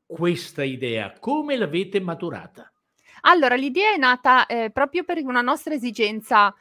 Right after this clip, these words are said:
Speaker 2: di viaggio. Quando viaggiavamo volevamo trovare dei luoghi, delle, dei bed and breakfast o delle case vacanza che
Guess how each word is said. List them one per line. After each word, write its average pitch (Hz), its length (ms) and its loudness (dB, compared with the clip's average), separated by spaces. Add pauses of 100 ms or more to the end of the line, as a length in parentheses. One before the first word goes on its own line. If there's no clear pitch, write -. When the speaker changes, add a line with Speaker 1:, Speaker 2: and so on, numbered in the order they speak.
(160)
Speaker 2:
di 240 180 -4
viaggio. 190 460 2
Quando 262 240 -4
viaggiavamo 277 540 -2
volevamo 240 420 -4
trovare 240 480 0
dei 220 140 -8
luoghi, 240 640 -2 (160)
delle, 202 500 0
dei 196 120 -4
bed 196 180 -4
and 208 140 -12
breakfast 196 680 -2
o 196 160 -6
delle 190 260 -8
case 208 240 -4
vacanza 220 580 -2
che 262 200 -8